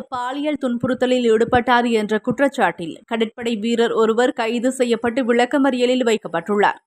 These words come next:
யாழ்ப்பாணம் புங்குடுதீவு கடற்படை முகாமில் பணியாற்றும் கடற்படை சிப்பாய் ஒருவர் அங்கு பணியாற்றிய கடற்படையைச் சேர்ந்த யுவதி ஒருவரை கடந்த மாதம் இருபத்தைந்தாம் திகதி பாலியல் துஷ்பிரயோகத்திற்கு உட்படுத்தியுள்ளார் என தெரிவிக்கப்படுகிறது.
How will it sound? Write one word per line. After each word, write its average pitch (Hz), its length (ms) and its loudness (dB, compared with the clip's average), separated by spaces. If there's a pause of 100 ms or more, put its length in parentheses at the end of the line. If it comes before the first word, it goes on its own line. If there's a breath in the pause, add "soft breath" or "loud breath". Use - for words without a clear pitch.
(320)
யாழ்ப்பாணம் 311 720 2
புங்குடுதீவு 269 640 0
கடற்படை 247 480 0
முகாமில் 240 560 2
பணியாற்றும் 226 640 0
கடற்படை 233 460 -2
சிப்பாய் 254 480 -6
ஒருவர் 202 420 2 (360)
அங்கு 269 300 0
பணியாற்றிய 294 680 -2
கடற்படையைச் 262 640 0
சேர்ந்த 247 320 0
யுவதி 240 440 2
ஒருவரை 190 400 2 (440)
கடந்த 262 320 0
மாதம் 240 440 4
இருபத்தைந்தாம் 254 680 2
திகதி 240 360 0
பாலியல் 269 480 0
துஷ்பிரயோகத்திற்கு 262 760 -4
உட்படுத்தியுள்ளார் 233 760 0
என 220 160 2
தெரிவிக்கப்படுகிறது. 214 880 -2